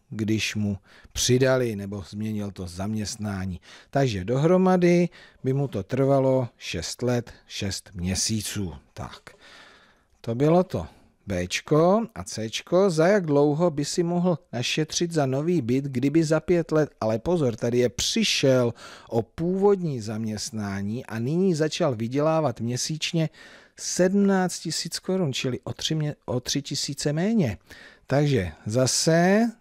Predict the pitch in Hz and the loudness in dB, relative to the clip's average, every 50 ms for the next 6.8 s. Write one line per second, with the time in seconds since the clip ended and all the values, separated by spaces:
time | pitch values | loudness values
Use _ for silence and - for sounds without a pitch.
0 | - 147 131 139 - - 156 139 - - - 151 147 - - - 95 82 78 - | -12 -10 -10 -10 -6 -6 -6 -6 -4 0 0 -2 -2 -2 -8 -6 -6 -6 -6 -10
1 | - _ - 143 151 156 156 - 170 170 180 190 202 226 247 - _ - - - | -10 _ 0 2 2 2 2 2 2 4 6 6 4 4 2 -2 _ -20 -20 -20
2 | _ _ _ _ _ _ _ _ _ _ _ _ _ _ _ _ _ _ _ _ | _ _ _ _ _ _ _ _ _ _ _ _ _ _ _ _ _ _ _ _
3 | _ _ _ _ _ _ - 151 135 - - 117 113 110 117 123 123 117 123 131 | _ _ _ _ _ _ -2 -2 -2 0 -2 -2 -2 0 0 0 0 0 0 0
4 | 131 131 135 143 147 165 196 - - - 107 120 120 113 110 - - 147 147 147 | 0 0 2 2 2 2 2 0 0 -2 0 0 0 0 -2 -2 -2 -2 -2 -2
5 | - - - - 170 175 175 185 185 185 196 214 208 _ _ _ - 143 143 143 | -4 -6 -2 2 2 4 4 2 2 2 0 0 -2 _ _ _ -8 -4 -4 -2
6 | - - - 113 98 - - - 107 101 98 107 - - - - | -2 -4 -4 -6 -6 -6 -6 -4 -4 -4 -4 -4 -6 -6 -8 -12